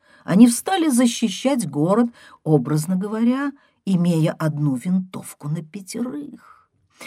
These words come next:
Они почти все переболели, лежали здесь же. Заведующий отделением доктор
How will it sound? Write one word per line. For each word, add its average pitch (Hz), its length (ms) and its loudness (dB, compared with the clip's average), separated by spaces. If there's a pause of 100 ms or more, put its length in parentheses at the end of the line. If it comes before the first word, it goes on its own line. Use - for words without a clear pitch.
(120)
Они 247 180 10
почти 262 400 -4
все 247 340 -2
переболели, 233 1040 0 (220)
лежали 330 440 4
здесь 226 520 4
же. 147 320 -4 (320)
Заведующий 190 680 4
отделением 170 640 0
доктор 165 400 -2